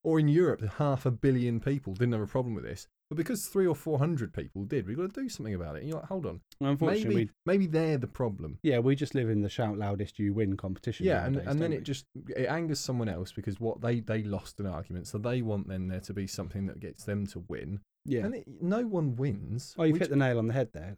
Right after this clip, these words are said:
Speaker 2: It's all about winning nowadays, no matter what, whether it's social media, driving, work, whatever.
Speaker 1: Yeah.
Speaker 2: It's not about just getting on and being happy anymore. It's about winning.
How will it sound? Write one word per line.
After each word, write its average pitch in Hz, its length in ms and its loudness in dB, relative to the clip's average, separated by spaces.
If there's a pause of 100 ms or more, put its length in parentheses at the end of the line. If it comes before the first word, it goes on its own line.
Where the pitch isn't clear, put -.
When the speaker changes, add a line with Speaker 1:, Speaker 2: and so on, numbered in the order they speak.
Speaker 2:
It's 135 220 -2
all 143 300 6
about 123 320 2
winning 110 280 2
nowadays, 85 460 -6
no 123 80 4
matter 139 220 4
what, 110 240 2
whether 120 180 2
it's 113 140 0
social 123 340 2
media, 113 460 2
driving, 113 800 2
work, 113 360 4 (120)
whatever. 117 360 -2 (100)
Speaker 1:
Yeah. 104 300 -2
Speaker 2:
It's 131 160 -2
not 165 160 2
about 143 300 0
just 127 160 -2
getting 120 320 -2
on 117 140 0
and 107 200 0
being 110 220 0
happy 123 300 -4
anymore. 87 340 -6
It's - 160 -10
about 107 280 0
winning. 131 420 0